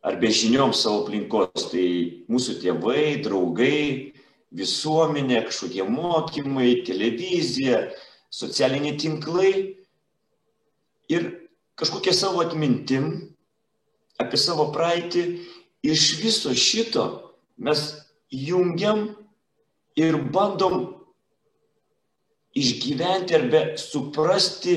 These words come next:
kaip reikia gyventi. Remiamės, vat, būtent šitais faktoriais. O jeigu pasižiūrėtų mūsų tėvai, iš ko jie mokėsi?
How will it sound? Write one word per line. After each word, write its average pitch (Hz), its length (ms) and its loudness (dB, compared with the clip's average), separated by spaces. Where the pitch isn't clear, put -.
kaip 170 280 0
reikia 147 360 0
gyventi. 135 640 0
Remiamės, 180 520 0
vat, 131 200 2
būtent 190 320 2
šitais - 400 2
faktoriais. - 640 0
O 151 160 2
jeigu 165 280 -2
pasižiūrėtų 143 640 -2
mūsų 135 320 -4
tėvai, 117 280 2
iš - 200 -2
ko 156 160 -4
jie 143 160 0
mokėsi? - 600 -4